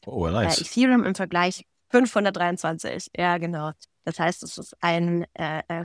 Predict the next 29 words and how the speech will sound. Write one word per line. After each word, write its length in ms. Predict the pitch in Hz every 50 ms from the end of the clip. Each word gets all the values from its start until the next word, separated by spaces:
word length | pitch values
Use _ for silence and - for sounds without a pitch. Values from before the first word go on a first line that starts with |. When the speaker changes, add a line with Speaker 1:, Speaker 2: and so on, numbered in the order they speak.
| -
Speaker 2:
fast 300 | - - 185 - - -
Dreifaches 720 | 180 165 170 185 226 - - 151 - - 175 175 - - -
an 120 | 165 165
Umsatz. 560 | - - 208 220 180 165 165 185 - - - _ _ _ -
Und 180 | 156 160 156
Revenue, 380 | 180 202 202 208 208 202 202 202
ihr 60 | 190
kommt 220 | - - 175 165
ja 140 | 180 156 156
auch 100 | 180 -
aus 140 | 180 170 -
der, 320 | - 160 156 151 156 165 -
aus 80 | 165 -
der 100 | - 160
Startup-Welt, 560 | - - 170 180 175 - - 156 160 165 - - - _ _ _
ist 180 | - 180 175 -
natürlich 420 | 180 - - 185 165 170 170 -
auch 200 | - 165 165 165 - -
eine 260 | - 160 165 175 175
Key-Metric, 600 | 170 - - - 160 160 170 170 - - 170 175
die 120 | - - 175
man 140 | 170 170 160
sich 160 | 160 - -
anschaut, 340 | 160 175 - - 165 160 180
Speaker 1:
Ja. 140 | - 92
Speaker 2:
um 60 | 101 104
zu 100 | - -
schauen, 380 | - - 160 151 151 170 208
Speaker 1:
Ja. 100 | 104 98